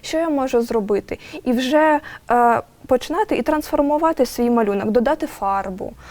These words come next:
або там фломастером щось, якусь, ну, щось збудувати нове на фундаменті того, що ми дістали.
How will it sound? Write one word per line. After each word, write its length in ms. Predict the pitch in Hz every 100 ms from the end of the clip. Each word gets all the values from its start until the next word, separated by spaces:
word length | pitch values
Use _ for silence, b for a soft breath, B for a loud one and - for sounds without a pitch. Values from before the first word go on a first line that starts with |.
| B B
або 300 | 220 226 277
там 220 | 247 226
фломастером 720 | - 302 302 311 302 277 233
щось, 380 | - 294 294 -
якусь, 500 | 247 - 302 277 -
ну, 240 | 285 240 - - - - B B B B
щось 320 | - 370 - -
збудувати 760 | 233 220 269 277 285 320 311 269
нове 320 | 262 254 339 480 440 - B B
на 500 | 240 247 269 285 254 -
фундаменті 1300 | - 254 311 330 247 - 240 247 226 - - - 254 233
того, 360 | 254 294 392
що 480 | 359 - 269 277 247 220
ми 140 | 240
дістали. 640 | 208 233 - 233 - 110